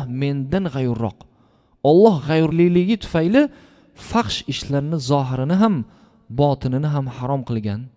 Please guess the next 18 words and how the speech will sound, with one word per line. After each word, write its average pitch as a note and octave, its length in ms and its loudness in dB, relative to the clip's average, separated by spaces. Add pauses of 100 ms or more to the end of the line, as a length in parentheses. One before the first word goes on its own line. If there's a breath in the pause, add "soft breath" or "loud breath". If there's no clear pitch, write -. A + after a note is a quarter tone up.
(240)
dedilar. F#2+ 380 -8 (960)
Buxoriy A#2+ 460 -6
va C3+ 60 -4
Muslimda A#2 380 -6
kelgan A2+ 260 -8
hadis. F#2 280 -12 (1700)
Qarang. G2 240 -4 (1120 soft breath)
Ya'ni F3 200 2
fahsh - 540 -4 (160)
ish G#3+ 260 -2
shu - 280 -6
darajadaki, F3 680 0 (140)
"Men F3 420 2 (640)
boshini C#3 480 -2
tanidan D#3 380 -2
judo D3 200 0
qilaman", D3 320 -2
deyaptilar-u, C#3+ 400 -4